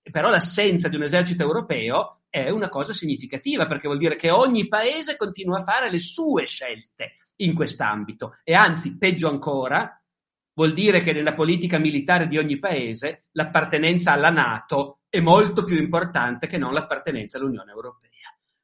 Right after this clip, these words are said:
Cioè, capite, ogni paese dell'Unione Europea risponde all'Unione Europea, ma dal punto di vista militare risponde agli Stati Uniti e dipende dalle decisioni degli Stati Uniti.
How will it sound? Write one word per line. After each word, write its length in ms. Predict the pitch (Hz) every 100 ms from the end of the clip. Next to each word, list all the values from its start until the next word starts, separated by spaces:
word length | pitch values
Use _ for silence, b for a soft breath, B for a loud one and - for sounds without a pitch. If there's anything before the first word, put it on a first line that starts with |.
| _
Cioè, 120 | -
capite, 400 | 123 160 190 170
ogni 400 | 156 240 254 226
paese 480 | - 185 202 180 156
dell'Unione 520 | 147 139 139 165 180
Europea 920 | 151 143 143 165 147 120 117 127 - _ -
risponde 540 | 139 139 185 247 240
all'Unione 360 | 180 147 139 131
Europea, 680 | 120 120 220 202 127 92 _ _ -
ma 140 | 175
dal 200 | 175 175
punto 260 | 196 202 185
di 120 | 185
vista 320 | 208 240 -
militare 1040 | 175 147 139 156 139 147 151 175 240 - _ _ _ _ _ _
risponde 520 | - 180 180 175 139
agli 120 | 143 165
Stati 240 | 185 175
Uniti 380 | 160 117 - _ _ _ _ _
e 140 | 170
dipende 440 | 170 175 151 170
dalle 180 | 175 170
decisioni 420 | 165 151 160 123
degli 180 | 139 135
Stati 260 | 131 131 135
Uniti. 380 | 120 87 -